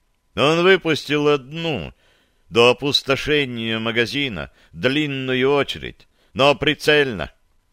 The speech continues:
Только первых несколько выстрелов, потому что был убит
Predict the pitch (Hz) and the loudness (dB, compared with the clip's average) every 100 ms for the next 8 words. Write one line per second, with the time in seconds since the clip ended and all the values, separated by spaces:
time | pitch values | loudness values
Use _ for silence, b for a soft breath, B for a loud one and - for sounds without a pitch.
0 | _ _ 135 151 165 160 175 151 - 147 | _ _ 0 4 2 4 0 0 -4 -4
1 | 135 131 110 123 127 131 - 104 104 95 | -4 -6 -4 -2 -2 -4 -6 -6 -6 -6
2 | - _ _ _ _ _ - 117 170 180 | -10 _ _ _ _ _ -2 0 0 0
3 | 151 156 147 139 101 131 120 - - | 0 0 -2 -4 -2 -4 -4 -12 -20